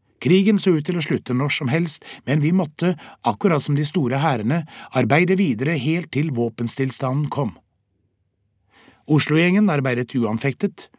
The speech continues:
Nummer åtteogtyve kjørte sikksakk gjennom kontroller, ordnet med mat, papirer, bensin, alt som før. Nummer fireogtyve slet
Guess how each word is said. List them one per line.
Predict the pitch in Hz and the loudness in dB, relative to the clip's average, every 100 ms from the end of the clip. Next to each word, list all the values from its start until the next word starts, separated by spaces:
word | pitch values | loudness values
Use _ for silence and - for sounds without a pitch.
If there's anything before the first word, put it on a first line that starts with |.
| _ - _ 151 | _ -20 _ 2
Nummer | 185 190 | 4 2
åtteogtyve | - 160 170 170 147 185 | 0 -4 -2 -2 0 0
kjørte | 151 151 | 0 -2
sikksakk | - 143 - - 175 - | -2 -2 -2 -4 -4 -2
gjennom | 131 147 143 | 0 0 0
kontroller, | 160 147 139 156 175 - - - | -2 0 0 0 -4 -10 -10 0
ordnet | 139 117 131 - | 2 2 -2 -2
med | 107 | 0
mat, | 110 147 156 - | 2 0 -2 -12
papirer, | - 117 131 139 139 151 127 | -10 -6 -2 -2 -2 -4 -6
bensin, | 113 117 - 123 160 147 _ _ - | -4 -4 -4 -4 -4 -8 _ _ 0
alt | 180 202 | 0 0
som | - 170 | -4 -4
før. | - 90 - _ _ _ _ _ _ _ _ 123 | -4 -8 -10 _ _ _ _ _ _ _ _ 0
Nummer | 127 131 | 2 2
fireogtyve | 120 139 113 107 180 175 | 0 0 0 2 2 2
slet | 147 139 | 0 -2